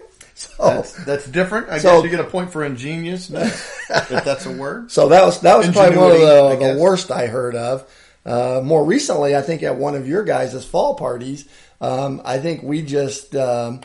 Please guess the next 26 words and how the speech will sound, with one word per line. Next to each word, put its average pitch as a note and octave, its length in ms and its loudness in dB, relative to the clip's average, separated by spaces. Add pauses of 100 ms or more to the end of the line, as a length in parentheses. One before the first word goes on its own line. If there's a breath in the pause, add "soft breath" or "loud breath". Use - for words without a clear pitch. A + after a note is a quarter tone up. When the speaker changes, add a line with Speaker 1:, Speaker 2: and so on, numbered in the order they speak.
(140)
Speaker 1:
we - 100 -6
did F#3+ 140 -2
a C3+ 80 -4
couple. C3+ 480 -4 (200)
Um, B2 340 -8 (380 soft breath)
we C#3 160 -6
had C#3 360 -4
one C#3+ 340 -2
where C3+ 140 -4
we C3+ 120 -8
taped C#3 480 -8 (380 soft breath)
little C3+ 600 0
rolls D3 360 2
of C3+ 80 -6
Smarties C#3+ 720 -2
all C3 300 -2
over C3 220 -4
our B2 100 -2
pants, C3+ 420 -10
and C#3 80 -14
we B2 80 -12
were B2 60 -14
Smarty C#3 320 -8
pants. A#2 500 -14
Speaker 2:
Yep. B2+ 300 -14 (420 soft breath)
Speaker 1:
Um, B2+ 600 -10